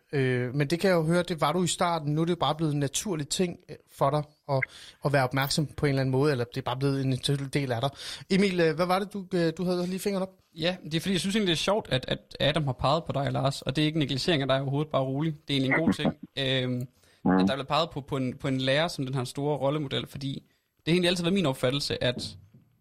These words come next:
Speaker 2: de store rollemodeller finder man uden for skolen, fordi jeg har den tese, at, jamen, skolen, det er måske ikke noget, man vælger som barn at være en del af.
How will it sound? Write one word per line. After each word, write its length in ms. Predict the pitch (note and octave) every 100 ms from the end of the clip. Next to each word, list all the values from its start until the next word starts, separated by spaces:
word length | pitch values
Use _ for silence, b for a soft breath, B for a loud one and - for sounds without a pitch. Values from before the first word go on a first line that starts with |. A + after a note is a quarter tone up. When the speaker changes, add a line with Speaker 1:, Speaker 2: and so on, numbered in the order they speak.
| -
Speaker 2:
de 80 | C#3
store 200 | E3 D3
rollemodeller 320 | D3+ D#3 C3+
finder 140 | - C#3
man 80 |
uden 160 | - D#3+
for 80 | -
skolen, 520 | - C#3+ D3+ C#3+ B2
fordi 500 | B2 B2+ C#3 C#3 -
jeg 100 | C#3
har 120 | C#3+
den 120 | C#3+
tese, 280 | C3+ D3+ D3
at, 100 | C3
jamen, 120 | -
skolen, 460 | B2+ - F#3 G3 D#3 -
det 120 | E3+
er 40 | D3+
måske 240 | C#3+ D#3+
ikke 100 | D3
noget, 160 | D3 C#3
man 60 |
vælger 180 | C#3 F3
som 160 | F#3+ C#3+
barn 160 | C#3+ C3+
at 60 |
være 100 | C3
en 60 | C3
del 180 | D3+ C#3
af. 180 | C#3